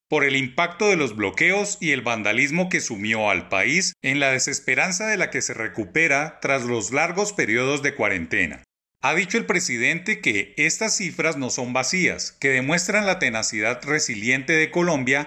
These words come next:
y que los colombianos ante la adversidad sacamos lo mejor de nosotros, que este crecimiento nos motive para que lo que nos queda del año, tercero y cuarto trimestre, logremos que nuestra economía crezca por encima de siete por ciento,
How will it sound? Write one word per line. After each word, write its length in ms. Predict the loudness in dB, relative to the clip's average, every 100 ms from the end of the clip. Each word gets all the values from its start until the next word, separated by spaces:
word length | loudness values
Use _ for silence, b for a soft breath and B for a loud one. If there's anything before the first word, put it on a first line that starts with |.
| -4
y 100 | -4
que 140 | 0
los 160 | 0 0
colombianos 680 | 0 -2 0 0 0 0 0
ante 320 | -2 0 0
la 160 | 2
adversidad 720 | 0 -2 -2 -2 -2 0 -2 -2
sacamos 540 | -6 -4 -4 -4 -2
lo 100 | 0
mejor 320 | -2 -2 -2
de 120 | 0
nosotros, 600 | -2 0 0 0 -8 -12 -14 -4
que 180 | 2 2
este 220 | 0 -2
crecimiento 640 | -2 -2 -2 -2 -2 0
nos 160 | 0 0
motive 500 | -4 0 2 2 2
para 300 | 2 0 0
que 100 | -2
lo 160 | -2
que 140 | -2 -4
nos 200 | -4 -2
queda 320 | 0 2 4
del 180 | 4 4
año, 420 | 2 0 -4 -4
tercero 520 | -2 -2 0 2 0 -2
y 60 |
cuarto 400 | 0 -2 0 -2
trimestre, 640 | 0 0 0 -2 -2 -4 -4 -2
logremos 540 | 0 2 2 0 -2
que 100 | -2
nuestra 340 | -2 -2 -2
economía 580 | -2 -2 -4 0 0 0
crezca 400 | 0 0 0 -2
por 160 | -2 -4
encima 460 | -4 -4 -2 0
de 100 | 0
siete 360 | 0 0 0 0
por 200 | -2 -2
ciento, 520 | 0 -2 -2 -4 -4